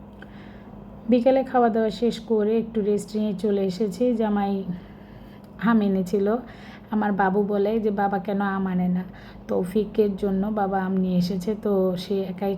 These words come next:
খাবে। আর প্রত্যেকবারই আম নিয়ে আসলে একটা প্রবলেম হয়,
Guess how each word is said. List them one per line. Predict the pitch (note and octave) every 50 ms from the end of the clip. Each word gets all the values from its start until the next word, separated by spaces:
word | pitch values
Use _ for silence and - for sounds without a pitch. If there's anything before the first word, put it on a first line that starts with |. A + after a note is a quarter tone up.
| - -
খাবে। | G#3+ F#3+ F#3 G#3 A3 B3+ - - - - - - - - - -
আর | - F#3+ F#3 F3+ F#3 F#3 F#3 F3+ F3+
প্রত্যেকবারই | F#3 - - - - A3+ G#3 G#3 A3 G3 G3+ G3+ G#3+ A3+
আম | A#3+ A#3 F#3+ F#3+ F#3+ G3 G3 G3+ G3+
নিয়ে | G3+ G3+ G3+ G3+
আসলে | G3 G3 G3 - A#3 G#3+
একটা | G3+ G#3+ - G#3+ G#3
প্রবলেম | G#3 - G#3 G3 G3 G3 G3+ G3+ F#3
হয়, | F3 - A3+ A#3 C4+ C#4 C#4